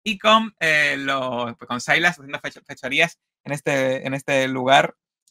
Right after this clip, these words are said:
eh, en el que se encuentran, ¿vale? Y bueno, pues básicamente, eh, empieza la aventura en este capítulo dos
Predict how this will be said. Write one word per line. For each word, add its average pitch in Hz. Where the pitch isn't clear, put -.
eh, 131
en 139
el 151
que 143
se 127
encuentran, -
¿vale? 143
Y 220
bueno, 277
pues 196
básicamente, 226
eh, 185
empieza 180
la 190
aventura 185
en 165
este 160
capítulo 147
dos 269